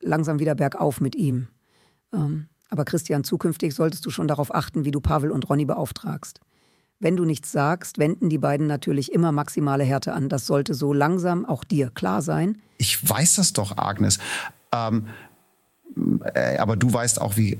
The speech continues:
Speaker 2: wie Robert so ist. Er braucht immer etwas mehr Motivation als andere. Aber Agnes, kommen wir zu dir. Du bist jetzt unsere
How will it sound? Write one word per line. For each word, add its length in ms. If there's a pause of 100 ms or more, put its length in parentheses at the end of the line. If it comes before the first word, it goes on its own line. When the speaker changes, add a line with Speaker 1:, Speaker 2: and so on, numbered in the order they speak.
(120)
Speaker 2:
wie 160
Robert 320
so 120
ist. 240 (480)
Er 120
braucht 440 (920)
immer 420 (200)
etwas 420
mehr 180
Motivation 840
als 240
andere. 400 (460)
Aber 200
Agnes, 380
kommen 220
wir 100
zu 140
dir. 380 (1800)
Du 220
bist 400
jetzt 180
unsere 520